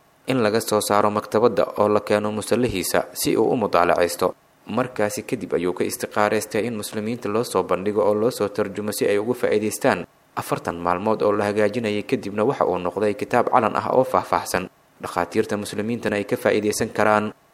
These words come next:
Cumar bin Cabdilcasiis, Allah u naxariistay, ayaa ahaa nin ku tilmaaman danaynta cilmiga iyo ehelkiisa. Taariikhyahanka Ibnu Cabdilbar Al-Andalusi ayaana ka warinaya Al-Imaamu Zuhri in Cumar uu faray in la jamciyo sunanka. "Markaasi baan qoray kutub badan,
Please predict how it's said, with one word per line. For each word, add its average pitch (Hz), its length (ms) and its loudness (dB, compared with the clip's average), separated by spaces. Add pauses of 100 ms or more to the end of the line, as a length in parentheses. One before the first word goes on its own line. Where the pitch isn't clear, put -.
(240)
Cumar 107 300 0
bin 101 80 0
Cabdilcasiis, 104 640 0
Allah 98 240 2
u 113 100 4
naxariistay, 107 540 -2
ayaa 117 320 2
ahaa 92 260 -2
nin 90 140 -8
ku 107 160 -4
tilmaaman 107 560 -2
danaynta 110 400 -2
cilmiga 107 320 0
iyo 104 240 0
ehelkiisa. 90 560 -4 (560)
Taariikhyahanka 117 680 0
Ibnu 101 220 -2
Cabdilbar 104 460 0
Al-Andalusi 95 680 -2
ayaana 87 320 -2
ka 110 160 -2
warinaya 107 480 2
Al-Imaamu 107 440 0
Zuhri 104 440 0 (300)
in 123 140 -4
Cumar 117 280 0
uu 123 140 4
faray 90 300 0
in 110 120 -4
la 107 80 0
jamciyo 104 360 -2
sunanka. 92 520 0 (320)
"Markaasi 92 440 -2
baan 104 200 2
qoray 107 240 2
kutub 120 320 -4
badan, 90 320 0